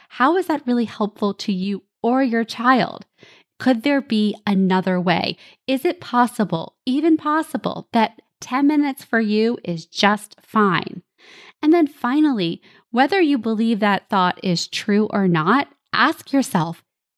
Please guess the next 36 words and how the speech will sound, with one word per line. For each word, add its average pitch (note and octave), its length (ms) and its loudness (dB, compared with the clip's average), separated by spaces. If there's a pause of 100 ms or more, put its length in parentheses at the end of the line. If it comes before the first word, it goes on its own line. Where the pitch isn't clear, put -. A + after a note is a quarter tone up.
is C4+ 260 0
it D4 320 -2
useful? - 720 -4 (400)
Is D#4 220 0
it A4 120 -2
helping B3+ 600 0
you G3 360 0 (220)
to G#3+ 120 -2
take A#3 320 0
the C4+ 100 0
time F#3+ 480 0
that F3 180 -2
you F#3+ 260 0
need F#3+ 440 2 (260)
to - 160 -2
regulate G#3+ 640 0
yourself G3+ 600 -2
and G3 140 2
to G3+ 120 -2
transition G3+ 720 0
yourself F#3 560 -2
so - 200 -2
that F#3 220 -2
you G3+ 160 0
can A#3+ 220 4
show A3 200 -2
up G3 180 -2
for F#3+ 80 -2
your F3+ 180 -2
child F3+ 640 0 (340)
in G#3 120 2
the G3 80 -2
best F3+ 420 -2
way F3+ 100 4
possible? A#3 800 -2 (380)
Or D4+ 420 2